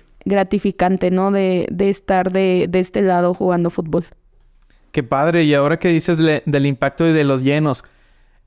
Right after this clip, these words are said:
Speaker 2: pri-, el primer torneo, eh, caen eliminadas. Sé que por ahí, este, pues, es como un buen momento como para decir, "Sí, nos quedamos con las ganas", y lo has mencionado, que al que sigue volvemos más fuertes.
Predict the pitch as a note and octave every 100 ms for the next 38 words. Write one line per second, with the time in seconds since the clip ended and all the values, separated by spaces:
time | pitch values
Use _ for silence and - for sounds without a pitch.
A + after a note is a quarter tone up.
0 | _ _ E3+ E3+ F3 E3+ F3 F3 F#3 G3
1 | G#3 G3+ G#3+ A3 A3 G#3+ _ - D3 C#3
2 | C3+ C3 B2 A#2 - _ C#3+ D3 D#3+ F3
3 | E3 D#3 F3 G#3+ G#3+ G#3+ - D#3 D#3+ -
4 | D3 C3+ B2+ C#3 D3 B2+ B2 - B2+ A#2
5 | A#2 _ _ _ - C3+ - C#3 - -
6 | D#3 D3 C#3 C3+ C3+ C#3 D3 C#3+ C#3+ D3
7 | D3+ D3 C#3 D3 D#3 C#3 C#3 B2+ A2+ G#2+
8 | - C3 - D#3+ F3 F#3 F3+ - C#3 E3+
9 | - F3 D3 C#3+ D#3+ E3+ D#3 B2+ _ _
10 | _ _ D3+ D3+ D3 E3 D#3 D3+ C3+ C#3
11 | E3 E3 C#3+ C3 B2 A#2+ B2 - C#3 D#3
12 | D3+ C#3+ C#3+ D3 D3+ D#3 D#3 E3+ D#3+ D3+
13 | F#3 F3+